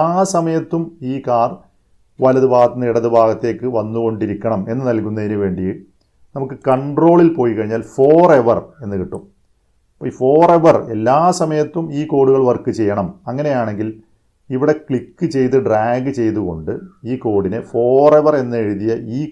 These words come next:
കോഡിനകത്തേക്ക് വെക്കുക. അതിനുശേഷം forever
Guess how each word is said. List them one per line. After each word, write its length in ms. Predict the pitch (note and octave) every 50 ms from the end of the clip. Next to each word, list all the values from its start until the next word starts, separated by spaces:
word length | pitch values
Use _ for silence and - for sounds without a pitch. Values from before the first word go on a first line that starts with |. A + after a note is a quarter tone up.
| - -
കോഡിനകത്തേക്ക് 840 | A#2+ A#2 A#2 A#2 A2 G#2+ G#2 G2 G#2 G2+ - - - C3+ C3 C3 A2+ G2+
വെക്കുക. 240 | F#2+ G2 - F#2+ F#2+ - _ _ _ _ _ _ _ _ - C3
അതിനുശേഷം 560 | C#3+ E3+ F#3 F#3 F3+ C#3 C3 B2 - C#3 B2+ B2+ -
forever 400 | - B2 A#2 A2+ A2+ A#2 A#2 A#2